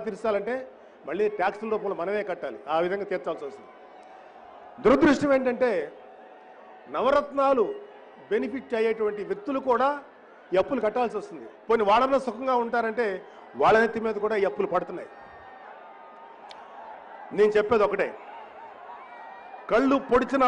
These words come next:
బతకచ్చు, కాళ్ళు నరికినా నడవచ్చు, కానీ ఒక్క వెన్నెముక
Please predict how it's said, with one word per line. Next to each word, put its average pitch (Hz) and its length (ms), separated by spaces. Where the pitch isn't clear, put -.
బతకచ్చు, 233 500
కాళ్ళు 220 260
నరికినా 226 340
నడవచ్చు, 202 440
కానీ 208 220
ఒక్క 208 160
వెన్నెముక 262 380